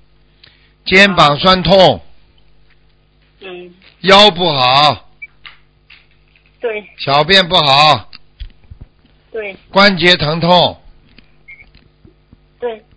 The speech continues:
Speaker 1: 啊，还有睡眠不好。嗯。
Speaker 2: 对。
Speaker 1: 啊，我告诉你啊，他还经常有点偏头痛。嗯。
Speaker 2: 对。
Speaker 1: 啊，对，对，对嘛，要好好念经了呀。嗯。
Speaker 2: 对，台长，我现在也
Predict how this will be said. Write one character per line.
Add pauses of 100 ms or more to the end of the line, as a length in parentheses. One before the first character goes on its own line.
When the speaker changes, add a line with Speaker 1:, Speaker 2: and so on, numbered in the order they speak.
(140)
Speaker 1:
啊，
还
有
睡
眠
不
好。 (640)
嗯。 (380)
Speaker 2:
对。 (380)
Speaker 1:
啊，
我
告
诉
你
啊，
他
还
经
常 (240)
有
点
偏
头
痛。 (560)
嗯。 (520)
Speaker 2:
对。 (360)
Speaker 1:
啊， (580)
对，
对，
对
嘛，
要
好
好
念
经
了
呀。 (560)
嗯。 (640)
Speaker 2:
对，
台
长，
我
现
在
也